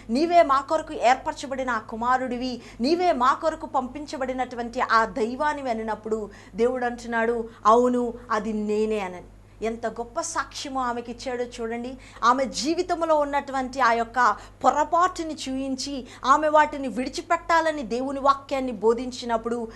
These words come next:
ఆమె తెరవబడిన హృదయమైనటువంటి దానిగా కలిగి, దేవుని ముఖ దర్శనాన్ని, దేవుని రూపాన్ని ఆమె గుర్తించినప్పుడు,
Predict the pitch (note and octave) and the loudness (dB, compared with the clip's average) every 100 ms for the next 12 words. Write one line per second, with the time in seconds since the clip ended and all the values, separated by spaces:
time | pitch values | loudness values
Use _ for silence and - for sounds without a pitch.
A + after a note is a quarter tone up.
0 | - G#3 G#3+ G#3+ - C4 D#4 F4 D#4+ D4 | -6 0 0 -2 -2 0 2 2 0 -4
1 | C#4 B3 A#3 A#3+ A#3 A3 A3 G#3+ G#3+ G#3 | -6 -4 -2 -2 -2 -4 -4 -4 -6 -6
2 | G#3 G#3 G3+ G#3+ G#3 G3 A3 A3 G3+ A3+ | -4 -2 0 0 -4 -4 -6 -6 -4 -6
3 | A3+ - - F#3 D4 D#4+ D4 B3+ C4+ C#4+ | -8 -16 -6 0 0 0 -2 -2 -2 0
4 | C#4+ C#4 - B3+ A3 A3 A#3+ - - F#3+ | -2 -2 -4 -4 -2 -4 -6 -10 -8 -2
5 | C#4+ D#4+ D4+ C4+ D#4+ E4 E4 D#4 C#4 A#3 | -2 -2 -6 -4 -4 -2 -2 -2 -2 -2
6 | G#3+ G#3+ - B3 A#3+ A3+ A3 A3+ A3 | -4 -8 -10 -10 -8 -8 -6 -4 -4